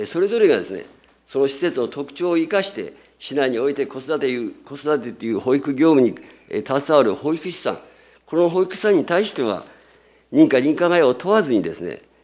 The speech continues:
同様にやっぱ県は支給するべきだと。こういう具合に、えー、あの、し-、あの、考えます。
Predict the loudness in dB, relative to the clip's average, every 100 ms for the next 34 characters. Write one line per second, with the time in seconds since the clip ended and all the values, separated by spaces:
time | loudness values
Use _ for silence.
0 | _ _ _ _ -4 2 4 2 -2 2
1 | 4 2 0 -4 -4 -2 -2 -2 -8 -14
2 | -16 -6 -6 -4 -4 -2 -4 -8 -14 _
3 | _ _ _ _ _ _ _ _ 2 4
4 | 6 6 4 2 -4 -12 -14 -12 -6 -2
5 | -2 -2 -6 _ _ _ _ -8 -8 -6
6 | -6 -4 -6 -8 -6 -4 -4 -8 -16